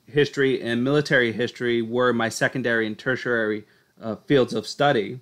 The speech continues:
Uh, even now that I switched to being a policy scholar,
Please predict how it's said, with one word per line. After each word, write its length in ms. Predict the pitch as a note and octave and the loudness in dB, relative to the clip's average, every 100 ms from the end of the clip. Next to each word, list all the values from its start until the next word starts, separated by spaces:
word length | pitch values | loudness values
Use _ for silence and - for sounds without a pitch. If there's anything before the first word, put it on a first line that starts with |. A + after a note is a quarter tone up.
| - | -16
Uh, 80 | G2+ - | -18 -2
even 360 | E3 C#3+ C#3+ | 0 2 0
now 300 | B2+ C#3 C#3+ | 2 2 2
that 160 | C3+ B2 | 2 0
I 100 | A#2 | 0
switched 520 | - - C3+ - - | -4 0 0 0 -6
to 80 | C3+ | -4
being 280 | B2+ A#2+ A#2 | -2 -2 -2
a 120 | G2+ | -8
policy 560 | - B2 D3 D#3 C#3+ A#2+ | -4 0 0 0 -2 -4
scholar, 560 | - A2 G#2+ A2 A2 | -2 -2 0 -2 -6